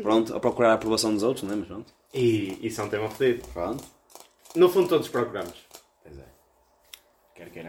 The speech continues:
Speaker 3: quer
Speaker 2: Todos procuramos a aprovação dos outros em tudo.
Speaker 1: Porque imagina,
Speaker 3: Yeah, eu
Speaker 1: é, é,
Speaker 3: tenho
Speaker 1: é,
Speaker 3: uma
Speaker 1: opa,
Speaker 3: cena.
Speaker 1: opa, aquela, aquela gente, aquela pessoa que diz assim: "Ah pá, eu não preciso da aprovação dos outros, tipo, para quê?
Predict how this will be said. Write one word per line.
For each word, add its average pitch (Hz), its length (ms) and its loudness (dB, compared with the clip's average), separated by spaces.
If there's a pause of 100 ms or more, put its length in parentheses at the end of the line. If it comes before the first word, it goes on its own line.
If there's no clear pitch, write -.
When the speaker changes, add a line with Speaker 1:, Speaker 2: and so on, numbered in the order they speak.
Speaker 3:
quer 82 200 -14
Speaker 2:
Todos 170 240 4
procuramos 156 460 4
a 139 60 2
aprovação 127 600 -2 (180)
dos 107 160 -6
outros 120 220 2
em 117 120 0
tudo. 110 300 -4 (200)
Speaker 1:
Porque 143 220 -4
imagina, 123 400 4
Speaker 3:
Yeah, 110 220 2
eu 117 80 4
Speaker 1:
é, - 40 2
é, - 20 2
Speaker 3:
tenho 120 200 4
Speaker 1:
é, 120 40 6
Speaker 3:
uma 120 40 4
Speaker 1:
opa, 117 100 0 (160)
Speaker 3:
cena. - 100 4
Speaker 1:
opa, - 240 0
aquela, 147 240 0
aquela 127 200 0
gente, 113 240 -8
aquela 123 340 -2
pessoa 113 300 0
que 107 60 -12
diz 107 100 -2
assim: 101 220 -8 (400)
"Ah - 60 -12
pá, - 60 -14 (580)
eu 302 80 4
não 120 120 2
preciso - 280 -2
da 92 60 -2
aprovação 90 320 -6
dos 82 100 -12
outros, 85 220 -12
tipo, - 160 -20
para - 140 2
quê? 117 220 0